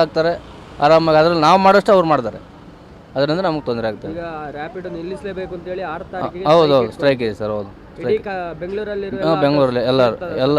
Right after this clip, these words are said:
Speaker 2: ಸರ್.
Speaker 1: ಸೇರ್-, ಸೇರ್ತಾರೆ ಸರ್.
Speaker 2: ಯಾಕಂದ್ರೆ ಈ ಹಿಂದೆ ಎಲ್ಲ ಆಟೋ ಡ್ರೈವರ್
Speaker 1: ಅದರಿಂದ ಸರ್, ಮೊನ್ನೆ ನಾಂದೇಡ್ ಹತ್ರ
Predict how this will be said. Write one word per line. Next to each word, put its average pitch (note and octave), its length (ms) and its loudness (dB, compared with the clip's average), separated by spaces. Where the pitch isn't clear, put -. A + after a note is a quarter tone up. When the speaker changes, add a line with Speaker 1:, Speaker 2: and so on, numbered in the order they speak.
Speaker 2:
ಸರ್. B2 120 -2
Speaker 1:
ಸೇರ್-, A2+ 220 -4
ಸೇರ್ತಾರೆ A#2 360 -2
ಸರ್. G2 120 -12
Speaker 2:
ಯಾಕಂದ್ರೆ F#3 340 -10
ಈ - 20 -6
ಹಿಂದೆ E3+ 240 -6
ಎಲ್ಲ F3+ 120 -8
ಆಟೋ E3+ 180 -10
ಡ್ರೈವರ್ E3 420 -4
Speaker 1:
ಅದರಿಂದ F#3 340 6
ಸರ್, F3 180 6
ಮೊನ್ನೆ E3 200 4
ನಾಂದೇಡ್ D#3+ 320 4
ಹತ್ರ D#3 160 -2